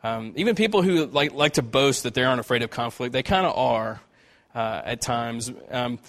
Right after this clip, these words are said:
maybe they, maybe, maybe you're not afraid when you are hurt to tell someone else, but maybe when you've done the hurting, maybe you're timid. But we all have these fears and hesitations that are there. Um, and so we have to work through that before the conversation happens. Oftentimes, that conversation will not happen unless we do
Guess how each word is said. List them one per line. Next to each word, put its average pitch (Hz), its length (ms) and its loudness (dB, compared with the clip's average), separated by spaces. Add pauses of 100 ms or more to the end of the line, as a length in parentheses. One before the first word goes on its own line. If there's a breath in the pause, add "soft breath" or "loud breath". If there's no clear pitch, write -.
(160 soft breath)
maybe 160 280 4
they, 160 260 6
maybe, 165 340 2
maybe 190 240 2
you're 180 140 2
not 151 300 2
afraid 143 360 2
when 135 160 2
you 127 140 0
are 139 200 4
hurt 156 280 2
to - 80 -8
tell 143 180 2
someone 135 300 2
else, 147 220 0
but - 100 -14
maybe 135 240 0
when 123 180 0
you've 139 160 0
done 139 160 2
the 123 100 -2
hurting, 135 440 0
maybe 131 240 -4
you're 127 100 -6
timid. 131 380 -2
But 120 160 -4 (360 loud breath)
we 165 120 4
all 202 140 8
have 190 180 6
these 160 180 2
fears 170 280 2
and 147 80 0
hesitations 139 760 0
that 131 100 -2
are 120 100 -6
there. 123 420 -2 (400 soft breath)
Um, 127 340 -2
and 139 100 -6
so 180 120 0
we 202 60 6
have 220 80 4
to - 80 6
work 147 240 4
through 214 260 2
that 127 480 2
before 220 440 4
the 190 120 4
conversation 156 640 2
happens. 117 640 -6 (880)
Oftentimes, 135 640 0
that 117 320 -2
conversation 143 480 2
will 127 120 0
not 143 320 2
happen 120 560 -2
unless 127 280 0
we 131 120 0
do 165 480 0